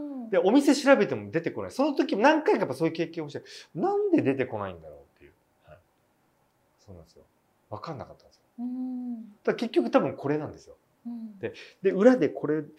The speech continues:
Speaker 2: こういうやり方で、とんでもなく最適化して、
Speaker 1: はい。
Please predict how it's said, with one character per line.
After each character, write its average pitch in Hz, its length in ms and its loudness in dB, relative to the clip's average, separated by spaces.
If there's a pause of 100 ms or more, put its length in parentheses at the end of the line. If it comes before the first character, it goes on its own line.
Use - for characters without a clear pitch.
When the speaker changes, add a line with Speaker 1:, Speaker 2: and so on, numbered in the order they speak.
(160)
Speaker 2:
こ - 180 -2
う 202 60 2
い 196 100 -4
う - 20 -4
や 185 100 0
り 180 80 -4
方 170 280 -6
で、 - 280 -2 (400)
と - 140 -4
ん 196 140 -2
で 214 120 6
も 208 100 0
な 208 100 0
く 117 120 -8
最 110 220 -8
適 107 240 -18
化 98 140 -18
し - 80 -20
て、 95 320 -4 (140)
Speaker 1:
は 247 160 -12
い。 - 80 -20